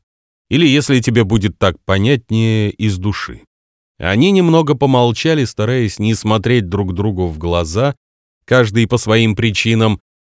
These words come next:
и после паузы Велес произнёс: «Как можно скорее отправь мне обработанные логи, а когда успокоишься»,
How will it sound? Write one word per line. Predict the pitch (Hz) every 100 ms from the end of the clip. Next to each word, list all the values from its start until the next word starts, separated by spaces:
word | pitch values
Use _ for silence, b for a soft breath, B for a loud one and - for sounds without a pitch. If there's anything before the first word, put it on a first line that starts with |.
| -
и | 104
после | 139 127 127
паузы | 113 151 151 117 131
Велес | 120 120 117
произнёс: | - 104 98 80 76 60 - - _ _ _ _ _ _
«Как | - 110
можно | 120 117 107
скорее | 98 - 117 95 85
отправь | 80 117 135 -
мне | 87 82 82 78 78 -
обработанные | 90 87 92 92 90 85 87 90
логи, | 117 139 78 58 _ _ _ _ _ _ -
а | -
когда | 107 98 104
успокоишься», | 98 - 92 - 143 90 - - 62